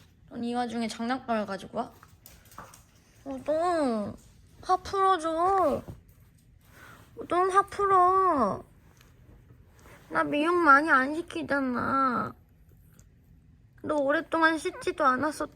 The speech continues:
전 수박을 이렇게 먹는 걸 제일 좋아해요. 씨, 씨를 빼고. 음!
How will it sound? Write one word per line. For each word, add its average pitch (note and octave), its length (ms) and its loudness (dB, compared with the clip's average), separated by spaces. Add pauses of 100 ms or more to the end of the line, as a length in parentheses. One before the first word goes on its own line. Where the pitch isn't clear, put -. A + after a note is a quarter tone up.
(240)
전 G#3 180 -6
수박을 B3 480 4
이렇게 G3+ 320 -6
먹는 F#3 360 -4
걸 F#3+ 120 -4
제일 F3+ 220 6
좋아해요. D#3+ 520 0 (3750)
씨, G#3+ 360 -14 (280)
씨를 G3+ 380 -12
빼고. A3 360 -8 (2500)
음! D#4 960 2